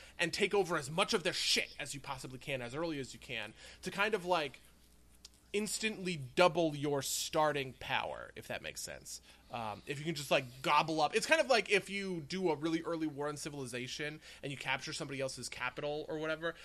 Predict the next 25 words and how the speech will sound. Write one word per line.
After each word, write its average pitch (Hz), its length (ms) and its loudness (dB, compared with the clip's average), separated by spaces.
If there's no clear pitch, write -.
that's, 254 160 8
like, 262 140 4
a 160 60 2
huge 202 600 4
boost 160 300 0
in 143 80 -2
the 135 100 -2
early 131 140 -2
game 127 160 -4
of 113 80 -12
civilization 120 580 -8
because, 117 260 -14
like, 117 220 -12
advanced 123 580 -8
cities 156 360 -2
are 113 160 -2
pretty 120 340 -12
rare 123 500 -2
at 113 180 -6
that 110 200 -4
moment 120 380 -10
in 127 140 -12
the, 120 60 -12
in 123 300 -10
the, 110 340 -6